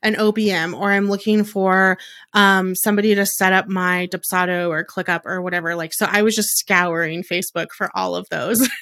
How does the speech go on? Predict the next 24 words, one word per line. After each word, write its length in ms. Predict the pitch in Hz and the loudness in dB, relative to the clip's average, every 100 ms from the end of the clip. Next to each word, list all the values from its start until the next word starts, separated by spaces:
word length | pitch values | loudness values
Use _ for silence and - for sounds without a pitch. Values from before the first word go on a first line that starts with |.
| - | 2
<laughs> 80 | - - 440 427 330 262 | 2 2 -4 -4 -2 2
And 120 | 262 | 4
I 100 | 254 | 6
was 140 | 254 | 4
also 400 | 240 247 240 262 | 2 0 4 4
engaging, 920 | 254 247 220 208 208 226 226 226 226 - _ | 4 2 2 0 0 2 2 2 -2 -4 _
you 140 | 226 214 | 0 2
know, 260 | 208 208 | 4 2
and, 180 | - 196 | 0 -4
and 260 | 196 208 196 | -2 0 0
networking 480 | 190 226 226 233 226 | 0 0 -2 0 0
in 100 | 220 | 0
Facebook 440 | 220 208 - 214 - | 0 0 0 -2 -2
every 220 | 196 202 | 0 0
single 280 | 214 214 208 | 0 0 0
day. 420 | 190 180 185 233 - - - - | 0 2 2 0 -4 -20 -10 -2
Um, 140 | 196 | 2
I 80 | 190 | 2
was 140 | 190 | 0
still 200 | - 214 | 0 2
doing 300 | 208 202 202 | 4 4 4
all 180 | 202 196 | 4 2
of 100 | 190 | 0
that. 360 | 185 170 175 | 2 4 4